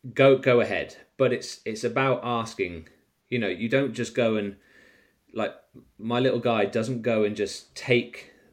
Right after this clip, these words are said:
the bike that's out on the street that's t-, to ride. It's like, we go and knock on the door and say, "Can he use your bike? Can he use your kid's bike for twenty minutes?" And they go, "Yes,"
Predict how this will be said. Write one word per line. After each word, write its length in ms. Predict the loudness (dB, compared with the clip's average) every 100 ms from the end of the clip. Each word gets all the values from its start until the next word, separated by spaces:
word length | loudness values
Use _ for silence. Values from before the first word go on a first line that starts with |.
| _
the 140 | -6 -4
bike 540 | 0 2 2 -2 -14 -6
that's 320 | -4 -4 -12 _
out 240 | -2 0 -2
on 120 | -6
the 80 | -8
street 500 | -6 -4 -4 -8 -20 _ _
that's 340 | -6 -6 -14 -20 _ _ -20
t-, 140 | -14
to 140 | -4 0
ride. 320 | 0 -2 -4
It's 160 | -8 -2
like, 260 | -2 -2 -10 -6
we 160 | -4
go 320 | 2 4 4
and 200 | 2 -2
knock 200 | -6 -4
on 80 | -2
the 80 | -2
door 220 | -2 -2
and 100 | -2
say, 320 | 0 0 0 -10
"Can 220 | -6 -4
he 140 | 0 0
use 340 | 0 -2 -2
your 160 | -2 -2
bike? 460 | -2 -4 -8 _
Can 200 | -6 -4
he 80 | -4
use 240 | -4 -4 -4
your 100 | 0
kid's 260 | 0 0
bike 380 | 0 -2 -4 -8
for 80 | -14
twenty 260 | -10 -8
minutes?" 360 | -8 -10 -10 -12
And 100 | -8
they 140 | -6
go, 280 | -2 -2 -4 -10 _ -20 _ _ _
"Yes," 440 | -4 -2 -2 -8